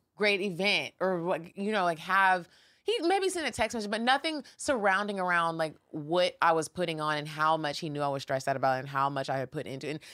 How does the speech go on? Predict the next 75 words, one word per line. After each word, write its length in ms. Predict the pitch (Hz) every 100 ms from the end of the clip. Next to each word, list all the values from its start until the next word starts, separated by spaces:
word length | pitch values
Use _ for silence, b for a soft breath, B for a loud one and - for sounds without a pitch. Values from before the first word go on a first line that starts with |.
| B
and 140 | 311 330
so 100 | 339
I 100 | 294
felt 240 | - 277
some 140 | 262 233
way. 100 | -
I 120 | 277
wasn't 320 | 311 392 370 220
mad. 420 | 185 180 131 139
Don't 160 | 190
get 140 | 226 196
twisted. 160 | 170
I 20 | 185
wasn't 240 | 214 180
mad. 160 | 143 113
When 100 | 147
I 60 |
talked 280 | 160 226 233
to 60 | 233
him 60 |
and 80 | 202
he 60 | 196
said 180 | 202
he, 180 | 196 185 180
he 100 | 208
just 140 | 180
had 100 | 175
a 60 | 151
lot 220 | 160 175
going 100 | 170
on. 160 | 160 165
He 60 |
was 100 | 139
traveling, 340 | - 156 151 151
whoop, 120 | 151
whoop, 120 | 139
whoop, 180 | 147 151
and 100 | 143
had 140 | 147 135
a 60 |
lot 240 | 139 139 131
going 160 | 147
on 100 | 139
in 80 | 135
Atlanta 300 | 131 139 139
when 100 | 135
he 80 | 139
had 120 | 123
got 200 | 135 135
here 180 | 147 135 B B -
that 60 |
he 140 | 165 160
didn't 380 | 151 147 139
think 220 | 151 147 147
that 100 | 127
it 100 | 110
mattered. 460 | 147 160 120 82
But 80 | 151
when 140 | 170
I, 80 | 160 156 - -
when 140 | 165
we 40 | 156
were 80 |
laying 220 | 151 180 214
in 80 |
the 60 | 185
bed, 180 | 170 190
I 80 | 156
brought, 240 | 151 151
I 60 | 170
said, 160 | 202
"Hey, 100 | 226
can 140 | 240 302
I 60 |
just 260 | 523 415